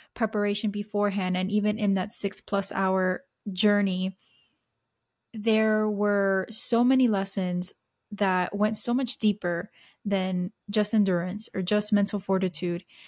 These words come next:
that I really believe have so much value and deserve a space to be shared with the incredible business owners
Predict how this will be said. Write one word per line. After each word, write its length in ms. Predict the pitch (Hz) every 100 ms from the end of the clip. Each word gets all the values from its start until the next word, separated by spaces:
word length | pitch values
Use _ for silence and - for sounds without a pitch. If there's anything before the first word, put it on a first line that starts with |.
| _
that 340 | 208 196 185 185
I 80 | 214
really 320 | 202 208 208
believe 380 | 214 208 196 190
have 120 | 190
so 160 | - 196
much 260 | 185 185
value 500 | 190 185 196 190 175
and 180 | 175 185
deserve 400 | 185 180 185 180
a 60 | 190
space 360 | - 190 185 -
to 100 | 196
be 100 | 185
shared 460 | - 190 185 180 - - - - -
with 520 | 196 190 185 - - _ _
the 340 | 202 214 190 180
incredible 1000 | 208 180 - 233 240 208 190 180 180 - _ _ _ - _ _ _ _ 190
business 340 | 208 208 202
owners 540 | 185 185 180 175 196